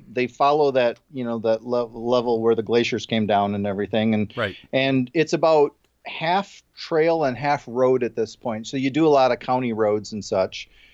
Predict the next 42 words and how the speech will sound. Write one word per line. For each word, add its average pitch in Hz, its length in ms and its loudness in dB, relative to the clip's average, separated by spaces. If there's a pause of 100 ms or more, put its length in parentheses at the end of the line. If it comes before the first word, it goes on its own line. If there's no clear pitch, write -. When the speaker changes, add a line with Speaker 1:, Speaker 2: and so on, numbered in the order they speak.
(160)
Speaker 1:
And, 113 300 -2
uh, 107 420 4 (360)
so, 131 440 0 (220)
you 160 160 -2
know, 143 160 2
it's, 131 160 -2
it's, - 420 -4 (100)
I'm 131 300 -2
looking 156 320 2
at 123 380 -2
different 151 260 0
equipment 131 480 -2
for 117 140 -2
that 104 340 0 (480)
and, 110 400 -4
uh, 107 180 2
see 123 220 -4
what 123 160 4
I 117 80 4
can 117 200 -2
do 120 240 2
about 110 300 2
that. 113 360 2
I 110 680 -2 (800)
had 170 200 0
a 135 40 -2
back 147 360 -2
injury, 117 440 -4 (220)
uh, 117 140 -2
years 127 480 2
and 123 100 -2
years 110 300 -2
ago, 104 340 0
and 113 160 -2
so 131 200 2
I 127 60 4
still 151 400 0
can't 151 280 -6
carry 135 260 0
much. 123 400 -2
I 113 60 0
can, 113 360 -4